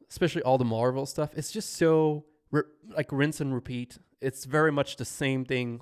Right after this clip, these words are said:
over and over again. The style is the same. There's no, there's no visual identity to some of those films. It just feels like they all look the same, but Batman have a lot of visual and identity. I think they,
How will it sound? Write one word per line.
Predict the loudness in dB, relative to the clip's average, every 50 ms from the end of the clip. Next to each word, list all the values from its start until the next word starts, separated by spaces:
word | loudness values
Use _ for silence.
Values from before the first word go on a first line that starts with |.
| -4
over | -2 0 0 2 2 2
and | 0 0
over | 0 -2 -2 -2
again. | -2 -2 -2 -2 -2
The | -2 -4
style | -4 0 2 4 4 4 4
is | 2 -2
the | -4 -6
same. | -4 -4 -2 -2 0 0
There's | -2 -2 -2 -2
no, | 0 0 2 0 0 -2 -6 _ _ _ _ _ _ _ _ _ _ _ _ _ _ _ _ -6
there's | -4 0 2
no | 2 2 2
visual | 4 4 4 4 6 4 4 4 2 0 -2 -2 -4
identity | -4 -2 0 0 0 0 0 -4 -8 -10 -12 -14 -18 -18 _ _ _ _ _
to | -10 -10
some | -6 -4 -2 -2
of | -2 -2
those | -4 -6 -6
films. | -4 -4 -4 -4 -4 -6 -10 -10
It | -8
just | -8 -8 -8 -6
feels | -4 -2 0 0 0 0
like | 0 0 0 0 -4 -10 _ _ _ _ _ _ _ _ _ _ _ _ -6
they | -6 -2
all | 0 4 4 6 6
look | 4 2 0
the | -2 -4
same, | -2 -2 -2 0 0 0 -2 -2 -4 -6 _ _
but | 0 0 2 2
Batman | 2 2 2 0 -2 -6 -6 -8 -8 -12 -14 -18 -16 -14
have | -10 -8 -6
a | -6
lot | -6 -6 -6 -4 -4 -6
of | -6 -8
visual | -8 -8 -6 -6 -8 -8 -10
and | -10 -8 -6
identity. | -6 -4 -4 -4 -6 -8 -10 -14 -14 -12 -12
I | -12 -8
think | -6 -6 -6 -4
they, | -4 -6 -6 -6 -8